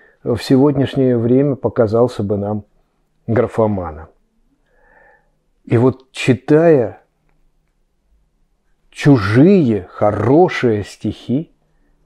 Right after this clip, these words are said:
повторяя их, пробуя на вкус, пропуская через себя и подражая, может быть, потом в своих строках, можно совершенствоваться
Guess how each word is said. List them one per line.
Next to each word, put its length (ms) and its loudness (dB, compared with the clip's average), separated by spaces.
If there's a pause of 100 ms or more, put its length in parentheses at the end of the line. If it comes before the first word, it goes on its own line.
повторяя 720 2
их, 260 -2
пробуя 680 2
на 180 -2
вкус, 500 -2
пропуская 760 -2
через 420 -2
себя 680 0 (1800)
и 80 2
подражая, 1040 2
может 480 4
быть, 360 -2
потом 680 0 (280)
в 80 -20
своих 500 0
строках, 840 -2 (1200)
можно 380 0
совершенствоваться 1200 0